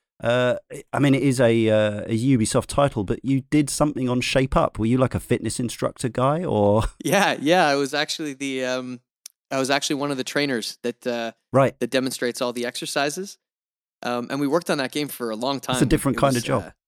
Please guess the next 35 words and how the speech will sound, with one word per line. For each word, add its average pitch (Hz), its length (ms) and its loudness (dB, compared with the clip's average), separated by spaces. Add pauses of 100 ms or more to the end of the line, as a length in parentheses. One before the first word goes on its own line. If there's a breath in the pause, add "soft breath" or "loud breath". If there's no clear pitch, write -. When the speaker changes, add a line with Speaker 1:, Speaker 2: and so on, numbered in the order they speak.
(840)
Speaker 2:
oh 170 100 6
yeah, 143 280 4 (260)
completely 131 380 -4
different, 107 340 -6 (220)
completely 123 380 -8
different. 107 380 -14
And 139 120 0
I, 139 40 4 (120)
I 131 60 -4
did 139 160 -2
a 143 60 -2
lot 135 160 0
of 127 80 -6
the 123 40 -6
voice 117 320 -6
work 151 140 -6
too 143 220 -6
for 139 160 -6
that, 143 260 -8 (140)
like, 110 260 -12
uh, 113 380 -8 (240)
announcing 123 680 -4 (440)
and, 110 260 -10
uh, 101 320 -8
like, 123 200 -14
"Three, 294 320 -4
two, 294 300 2
one, 233 420 -2
go!" 233 560 2 (580)
And, 123 160 -6
uh, 120 40 -4
it 110 100 -4
was 131 140 -6
very 175 200 0
upbeat. - 640 -4